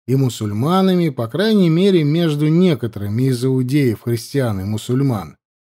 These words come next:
угрожают порядку в мире.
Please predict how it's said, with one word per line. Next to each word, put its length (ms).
угрожают 720
порядку 540
в 100
мире. 500